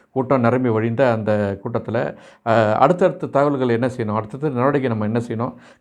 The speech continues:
கட்சியினுடைய இன்றைய நிலைமை என்ன, கட்சிக்கான, அ, எதிர்கால சூழல்கள் எப்படி இருக்கு,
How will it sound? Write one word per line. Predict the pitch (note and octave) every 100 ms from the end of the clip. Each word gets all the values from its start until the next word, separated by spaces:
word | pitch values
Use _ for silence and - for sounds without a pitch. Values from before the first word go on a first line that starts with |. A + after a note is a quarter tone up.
| C3+
கட்சியினுடைய | C3 E3+ D3 C3 A#2+ A#2+ C3+
இன்றைய | C3+ A#2+ A#2
நிலைமை | A#2 C3 B2
என்ன, | A2 G#2+ B2 - - - _ -
கட்சிக்கான, | - - D#3+ - B2+ B2+ D3 D#3 C#3+
அ, | B2 A#2+ A2+ A2+ A2 A2+ -
எதிர்கால | B2 D3 C#3+ B2+
சூழல்கள் | - C#3+ B2 A2
எப்படி | G#2 A#2
இருக்கு, | G2+ G#2+ -